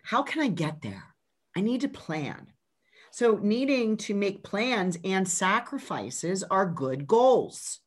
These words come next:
So they're not, th-, th-, you know, it's like being responsible for your resources.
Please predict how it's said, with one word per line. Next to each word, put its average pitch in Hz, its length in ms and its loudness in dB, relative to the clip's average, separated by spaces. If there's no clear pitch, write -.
So 233 200 6
they're 233 120 6
not, 269 480 4
th-, 190 140 -6
th-, 226 180 4
you 247 120 0
know, 185 160 4
it's 190 160 -6
like 202 180 0
being 220 220 4
responsible 214 680 2
for - 140 -2
your 165 100 2
resources. - 840 -8